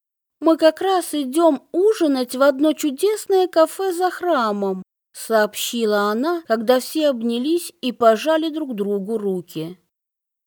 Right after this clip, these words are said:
"Давайте с нами". "Я за", тут же выпалила Меган, а Олли кивнул, готовый, судя по всему,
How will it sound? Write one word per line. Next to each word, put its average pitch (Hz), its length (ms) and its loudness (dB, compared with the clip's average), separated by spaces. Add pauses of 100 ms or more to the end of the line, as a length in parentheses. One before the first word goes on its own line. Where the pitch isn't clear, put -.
"Давайте 269 720 0
с - 140 -10
нами". 208 600 0 (580)
"Я 285 460 2
за", 339 520 0 (320)
тут 320 220 -2
же 202 240 -2
выпалила 269 640 -2
Меган, 175 720 -2 (200)
а 190 320 -2
Олли 277 640 0 (120)
кивнул, 233 800 -2 (200)
готовый, 220 920 -2 (140)
судя 226 420 -6
по 220 160 -4
всему, 214 540 -2